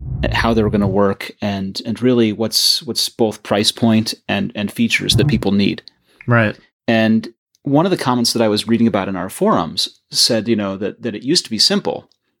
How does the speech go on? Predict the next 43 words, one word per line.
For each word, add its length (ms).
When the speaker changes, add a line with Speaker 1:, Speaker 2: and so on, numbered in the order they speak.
Speaker 1:
It 140
used 260
to 60
be 180
that 140
you 140
had 160
the 80
four 200
quadrant 400
matrix, 400
which 140
everyone 240
loves 180
to 100
refer 280
to 160
whenever 240
we 380
talk 220
about 220
product 320
line 160
discussions. 560
And, 280
and 180
that 180
this 240
is 260
not 360
that 280
simplicity 680
kind 180
of 60
thing, 240
that, 200
that 260
there, 120
there's 220
an 80
iPhone 340
S 220
E, 240